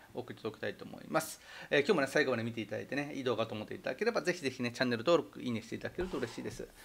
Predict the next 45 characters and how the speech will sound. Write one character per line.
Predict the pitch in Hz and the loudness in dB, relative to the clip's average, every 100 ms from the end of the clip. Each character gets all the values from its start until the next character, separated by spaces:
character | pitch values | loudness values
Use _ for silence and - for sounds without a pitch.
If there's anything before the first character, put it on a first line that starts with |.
| - - - | -12 -8 -2
ま | |
あ、 | 113 | 0
オ | |
ミ | 165 | 2
ク | 190 | 6
ロ | 165 | 6
ン | 113 | 6
相 | 131 | 2
場 | 127 | 2
急 | - 147 | 2 2
変、 | 147 139 139 | 4 2 2
警 | 151 | 4
戒 | 147 | 6
っ | 151 | 6
て | - | 4
言 | 120 | 2
っ | |
て | |
も | 117 | 2
う | |
急 | 170 | 2
変 | 165 175 | 2 4
し | |
て | - | 6
る | 185 | 8
よ | 170 | 6
っ | |
て | - | 4
い | 110 | -4
う | |
ね、 | 104 | -8
ツ | - | -10
ッ | - | -4
コ | 110 | -4
ミ | 107 | -4
は | |
ね、 | 110 113 - - - | -6 -8 -12 -20 -6
置 | 117 113 | -2 0
い | |
と | 117 | 0
い | 101 | -4
て | - | -8
で | - | -14
す | - | -8
ね。 | 139 131 | -6 -6